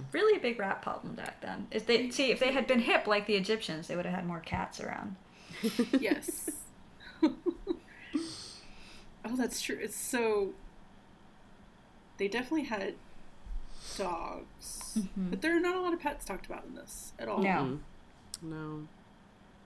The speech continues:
Speaker 2: When did
Speaker 1: There's,
Speaker 2: they
Speaker 1: like,
Speaker 2: start
Speaker 1: Queen Catherine's dog that they, they run after,
Speaker 2: Yes.
Speaker 1: but that's about
Speaker 2: And
Speaker 1: it.
Speaker 2: the hunting
Speaker 3: Oh, right.
Speaker 2: dogs.
Speaker 1: Yes, and the hunting dogs.
Speaker 2: Um.
Speaker 1: Now, if,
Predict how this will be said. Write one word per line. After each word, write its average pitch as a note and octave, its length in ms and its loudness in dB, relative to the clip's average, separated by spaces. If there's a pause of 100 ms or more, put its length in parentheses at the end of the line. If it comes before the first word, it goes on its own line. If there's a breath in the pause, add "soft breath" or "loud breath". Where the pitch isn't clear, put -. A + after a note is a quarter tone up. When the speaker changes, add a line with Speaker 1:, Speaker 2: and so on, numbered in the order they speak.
Speaker 2:
When B3+ 120 -2
did A#3+ 60 6
Speaker 1:
There's, A#3+ 120 8
Speaker 2:
they B3 120 10
Speaker 1:
like, - 20 4 (160)
Speaker 2:
start - 60 -14
Speaker 1:
Queen D4 240 4
Catherine's A3+ 540 6
dog - 420 2
that - 160 -6
they, D3+ 320 -2 (180)
they F3+ 100 -4
run D#3+ 200 -2
after, - 340 -4
Speaker 2:
Yes. - 160 -2
Speaker 1:
but - 140 -6
that's - 200 -6
about - 200 -8
Speaker 2:
And F3+ 160 2
Speaker 1:
it. - 20 2
Speaker 2:
the D3+ 80 2
hunting G3 400 0
Speaker 3:
Oh, E3 40 -8
right. D3+ 60 -8 (260)
Speaker 2:
dogs. - 320 -12 (180)
Speaker 1:
Yes, - 320 2
and - 120 -10
the F3+ 40 -4
hunting - 360 -8
dogs. - 420 -16 (400)
Speaker 2:
Um. - 1120 -8
Speaker 1:
Now, A3 280 6
if, A#3 180 6